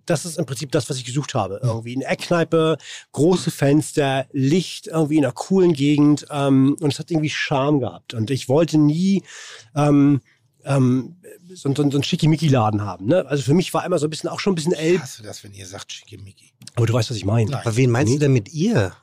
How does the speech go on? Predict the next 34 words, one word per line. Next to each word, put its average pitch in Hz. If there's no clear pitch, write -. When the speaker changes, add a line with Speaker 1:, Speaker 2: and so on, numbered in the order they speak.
Speaker 2:
Also, 123
wenn 135
Speaker 3:
Ihr 139
Speaker 2:
Leute 139
Speaker 3:
seid 165
doch 170
Speaker 2:
sagen, 151
Speaker 3:
gleich. 180
Speaker 2:
wenn, 139
wenn 139
Leute 143
differenzieren, 143
also 123
das, 113
ich -
hasse 131
das, 90
wenn 107
Leute 127
sagen 123
Schickimicki. 131
Speaker 3:
Mhm. 113
Speaker 2:
Schickimicki 139
ist 120
so 127
ein 123
Klischee, 139
wo 123
ich 110
sage, 104
„Was 120
ist -
Schickimicki?“ 120
Weil 123